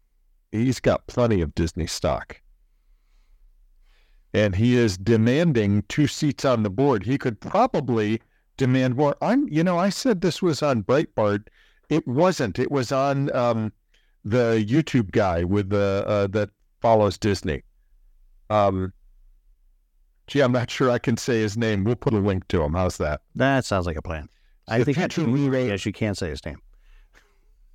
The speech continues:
Speaker 1: Yeah. <laughs> Which he probably does on purpose.
Speaker 2: Okay.
Speaker 1: Part of this came, part of this came from Breitbart and part of this came from, from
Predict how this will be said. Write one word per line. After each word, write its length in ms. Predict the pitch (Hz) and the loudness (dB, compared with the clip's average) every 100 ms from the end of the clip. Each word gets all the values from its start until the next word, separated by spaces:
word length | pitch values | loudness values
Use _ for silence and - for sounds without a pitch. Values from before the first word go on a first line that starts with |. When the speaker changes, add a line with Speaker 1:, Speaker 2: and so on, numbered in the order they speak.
| - - | -18 -10
Speaker 1:
Yeah. 1800 | - - - - _ - - - - - _ - - - - - - | -8 -8 -8 -10 _ -12 -8 -10 -8 -12 _ -20 -14 -14 -14 -10 -8
<laughs> 0 | - - _ _ _ | -8 -12 _ _ _
Which 220 | - 175 - | -2 -2 0
he 120 | 160 - _ | -2 -2 _
probably 440 | - 120 117 104 110 | -2 2 2 0 0
does 280 | 104 107 113 | 0 0 0
on 140 | 98 | -4
purpose. 460 | 107 110 - 90 - _ _ - | -2 -4 -4 -8 -12 _ _ -4
Speaker 2:
Okay. 140 | 220 | -2
Speaker 1:
Part 200 | - 208 | 2 2
of 120 | 208 170 | 2 0
this 200 | 151 - | -2 -2
came, 400 | - 165 160 147 _ - | 0 2 4 2 _ -4
part 200 | 170 185 | 0 2
of 100 | 170 | 2
this 180 | 165 - | -2 -2
came 280 | 143 139 | 0 0
from 240 | 120 131 113 | 0 -2 -2
Breitbart 440 | 117 117 120 117 | 0 0 2 0
and 140 | 101 104 | 0 -4
part 220 | 127 120 | 0 0
of 80 | 107 | 0
this 140 | 107 | -2
came 280 | - 107 101 | -2 0 0
from, 360 | 98 104 90 85 _ _ _ _ _ | 0 -2 -2 -4 _ _ _ _ _
from 360 | - 120 98 98 | -2 2 2 0